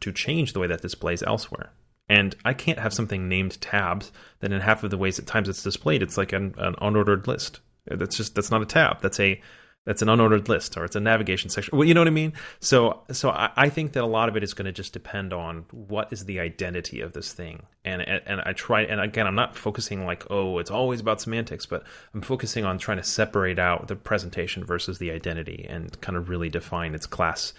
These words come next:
And often I'll do both, you know, if, if, even if I'm like, "Well, it's, it's totally defined tabs, it's, it's meaningless without tabs," but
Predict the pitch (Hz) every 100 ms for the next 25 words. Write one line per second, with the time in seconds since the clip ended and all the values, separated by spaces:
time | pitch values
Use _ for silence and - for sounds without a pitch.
0 | - - 131 175 180 180 139 143 110 101
1 | - - 98 92 92 - 104 - - 127
2 | 120 117 104 98 92 - 104 101 101 -
3 | - _ _ - 101 - - 107 107 -
4 | 139 143 131 - 113 104 - 98 95 95
5 | - - - 101 - 110 117 110 - 101
6 | 95 - 90 87 95 - - _ _ 120
7 | 104